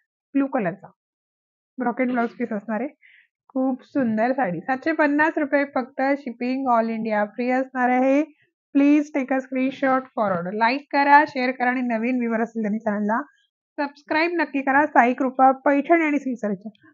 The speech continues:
पुढचा प्रकार खूप सुंदर असणार आहे, कंची style ब्रॉकेटचा. Just wow असं collection. Soft silk brocket आहे कंची स्टाईलमध्ये. बघा, बॉर्डरला peacock design weaving जाणार आहे.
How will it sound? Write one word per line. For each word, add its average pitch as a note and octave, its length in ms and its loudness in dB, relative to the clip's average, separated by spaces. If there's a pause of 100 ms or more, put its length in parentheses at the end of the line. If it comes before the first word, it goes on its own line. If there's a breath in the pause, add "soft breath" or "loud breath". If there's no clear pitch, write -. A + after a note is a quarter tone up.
(140)
पुढचा D4+ 260 2
प्रकार F#4+ 320 2
खूप F4 180 -2
सुंदर D4 200 0
असणार C#4 220 -2
आहे, D4 160 -8
कंची C#4+ 480 0
style D4 360 2
ब्रॉकेटचा. C#4 720 2 (840)
Just C#4+ 260 0
wow A#3+ 240 4
असं B3 160 -4
collection. A#3+ 460 -4 (600 soft breath)
Soft C#4+ 400 -2
silk D#4+ 260 -2
brocket A#3 400 2
आहे C4 260 -4
कंची A#3+ 380 0
स्टाईलमध्ये. G3 480 0 (380 soft breath)
बघा, C#4+ 160 0
बॉर्डरला C#4 540 4
peacock C4 440 2
design C#4+ 260 2
weaving B3+ 320 0
जाणार A#3 240 4
आहे. C#4 120 -4